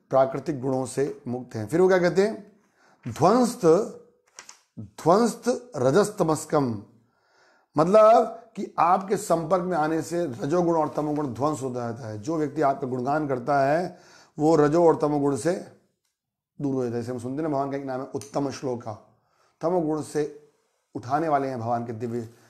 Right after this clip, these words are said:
श्लोक। परिवर्तन से विचलित नहीं होते, ज्ञान से चमकते रहते हैं। आपके भीतर माया और अज्ञान पर आश्रित, आपके भीतर माया और अज्ञान पर आश्रित भौतिक गुणों का प्रभाव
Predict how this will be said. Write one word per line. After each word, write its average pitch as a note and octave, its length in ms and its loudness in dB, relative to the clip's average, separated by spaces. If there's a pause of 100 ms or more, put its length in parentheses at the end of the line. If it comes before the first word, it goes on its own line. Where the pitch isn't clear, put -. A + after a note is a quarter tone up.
(160)
श्लोक। A2+ 380 -6 (840)
परिवर्तन G3 420 6
से F#3+ 80 6
विचलित F#3+ 300 0
नहीं F#3 140 0
होते, F3 200 2
ज्ञान F#3+ 460 2
से G3+ 120 2
चमकते F#3 380 0
रहते D#3 320 2
हैं। C3 440 -4 (500)
आपके F3+ 360 4
भीतर E3+ 440 0
माया E3 480 4
और F3 120 6
अज्ञान E3 520 4
पर D#3 100 -2
आश्रित, D3 500 -2 (580)
आपके D3+ 280 2
भीतर D3 320 0
माया C#3+ 560 2 (220)
और C#3+ 100 2
अज्ञान E3+ 420 4
पर E3 120 2
आश्रित D3+ 360 2 (320)
भौतिक D#3 420 2
गुणों D#3+ 160 2
का D3+ 260 2
प्रभाव B2+ 680 4